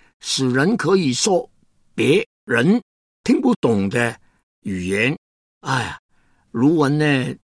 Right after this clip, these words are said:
想起呢，我做基督徒，我真的觉得有负担，神对我的可以说是呼召，要把福音传给我的同胞。我那个时间是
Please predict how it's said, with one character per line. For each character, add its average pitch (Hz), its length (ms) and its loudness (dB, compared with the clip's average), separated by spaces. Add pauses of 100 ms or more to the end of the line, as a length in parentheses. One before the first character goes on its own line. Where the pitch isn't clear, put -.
(120)
想 117 400 -2
起 98 300 -6
呢， 123 200 -4 (520)
我 101 460 0 (100)
做 147 200 0
基 151 220 -6
督 143 160 0
徒， 113 400 -4 (440)
我 107 180 -4
真 175 420 0
的 127 200 0
觉 123 260 0
得 139 280 0 (460)
有 185 260 -2
负 156 280 -4
担， 131 360 -2 (380)
神 135 500 -2 (120)
对 160 120 4
我 110 360 -2
的 110 360 -4 (360)
可 - 160 0
以 117 80 0
说 139 180 -2
是 160 140 -6
呼 - 260 -6
召， 139 320 -4 (520)
要 165 300 2
把 107 220 -4
福 175 220 -8
音 151 280 0
传 123 360 -4
给 101 200 0
我 92 220 0
的 113 140 -2
同 113 300 -4
胞。 143 300 -2 (640)
我 107 160 2
那 160 160 2
个 156 140 2
时 143 300 -6
间 151 320 2
是 139 400 -4